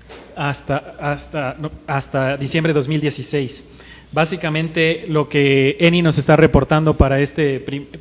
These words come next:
primer presupuesto asociado al, al, al primer programa presentado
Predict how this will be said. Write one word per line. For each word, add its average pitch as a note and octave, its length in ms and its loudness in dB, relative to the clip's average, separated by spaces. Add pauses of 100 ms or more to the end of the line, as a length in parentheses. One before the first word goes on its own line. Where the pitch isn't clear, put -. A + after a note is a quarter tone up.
primer D3+ 300 -4
presupuesto D#3+ 720 -2 (400)
asociado D3+ 600 -2
al, C3 440 -6
al, C3 360 -10
al C3 160 -8
primer D3 280 -2
programa E3 420 2
presentado E3 560 2